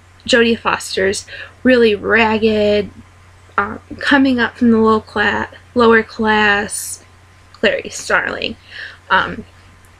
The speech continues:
when you look at the two together, it's not really this great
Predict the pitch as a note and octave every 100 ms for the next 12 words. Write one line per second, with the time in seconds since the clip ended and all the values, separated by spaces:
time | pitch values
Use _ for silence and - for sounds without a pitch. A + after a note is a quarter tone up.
0 | - - D#4+ D#4+ E4 G#4 F#4 - C#4 A3+
1 | - A2+ - B3 C4 - - - C4 B3
2 | - D4 D4+ E4 - C#4 C4+ C4+ A3+ A3
3 | - - A3+ A#3 A3 A3 A3+ -